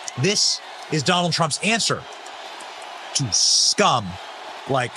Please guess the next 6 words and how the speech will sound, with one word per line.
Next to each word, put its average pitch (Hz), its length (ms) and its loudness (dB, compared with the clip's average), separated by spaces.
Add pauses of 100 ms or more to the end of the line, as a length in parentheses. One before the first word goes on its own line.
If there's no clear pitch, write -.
(120)
Colin 127 320 0
Kaepernick. 135 480 -2
America-hating, 170 1000 2
ungrateful, 165 640 2
entitled 147 520 2 (120)
scum. 143 520 4